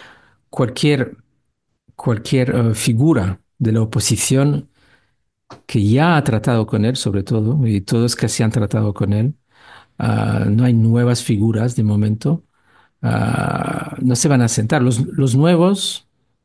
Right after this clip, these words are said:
que sí aceptaron, porque, claro, fueron a-, entraba en sus planes de, de gobernar. Fíjate, los cananistas, Smotrich, Ben Gvir, sí,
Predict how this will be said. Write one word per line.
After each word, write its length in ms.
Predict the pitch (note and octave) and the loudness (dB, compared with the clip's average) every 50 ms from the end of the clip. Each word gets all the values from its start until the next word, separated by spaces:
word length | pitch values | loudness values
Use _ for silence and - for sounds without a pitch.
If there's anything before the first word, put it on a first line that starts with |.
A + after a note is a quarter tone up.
| _ _ _ | _ _ _
que 120 | _ - A#2+ | _ -4 -4
sí 760 | - - - - - - - - - - - D#3 E3 F#3 F3+ D#3 | -2 -2 -4 -4 -4 -4 -4 -4 -4 -4 0 0 2 2 2 2
aceptaron, 600 | B2+ B2 - C3 A2 - - B2+ B2+ C3+ D3 D3+ C#3+ | 0 0 0 -2 -4 0 0 0 2 2 2 0 0
porque, 540 | A#2+ G#2 - - - A2+ G#2 G#2 A2+ A#2+ | -2 -4 -4 -4 -4 -2 -2 -2 -2 -4
claro, 420 | - - A#2+ A#2 A2 G#2+ A2 - _ _ _ _ _ _ _ _ | -4 -2 -2 0 0 -2 -2 -6 _ _ _ _ _ _ _ _
fueron 240 | - - B2 A#2 A#2 | -2 0 2 2 2
a-, 260 | A#2 - - - - - - - - - | 0 -2 -4 -10 -12 -12 -14 -16 -10 -4
entraba 440 | - A#2 B2 A#2+ B2 B2 C3 C3 B2+ | -4 -2 0 0 0 2 2 2 2
en 80 | B2 A#2 | 2 0
sus 240 | - - A2 - | 0 -2 -4 -4
planes 400 | - - A#2+ A#2+ A#2 A#2+ A#2+ A2+ | -2 -2 0 2 2 2 0 0
de, 340 | A2 G#2+ G#2 G2+ G2 G2+ G2+ - | 0 0 0 0 -2 -2 -4 -4
de 140 | - - G#2+ | -4 -2 0
gobernar. 460 | G#2 G#2+ G#2+ A2 A2 B2 C#3+ C#3+ B2 | 0 0 0 0 0 0 0 0 0
Fíjate, 360 | - - - - A#2 - D3 B2 | -2 -4 -4 -4 -4 -2 0 -2
los 140 | A#2 - | -2 -2
cananistas, 800 | - - A2 A2 G#2+ A2 A#2 B2+ D3+ C#3 - - G#2 A#2+ - - _ _ - - - - - - - - - - - | -2 -2 -2 0 0 2 0 0 0 -2 -4 -4 -6 -6 -6 -12 _ _ -20 -18 -16 -16 -14 -14 -16 -18 -20 -20 -12
Smotrich, 480 | - - A#2+ B2 C3 - - A#2+ A2 G#2 | -4 0 0 0 2 0 0 0 0 2
Ben 160 | G#2+ A2 G#2 | 2 0 0
Gvir, 340 | G#2 A#2 C#3 C#3+ C3+ C3 - - _ _ _ _ _ _ _ _ _ _ _ _ _ _ _ _ _ - | 2 2 2 2 0 -2 -4 -8 _ _ _ _ _ _ _ _ _ _ _ _ _ _ _ _ _ -6
sí, 320 | - - - G#3+ A#3+ A#3 | -2 0 2 2 0 0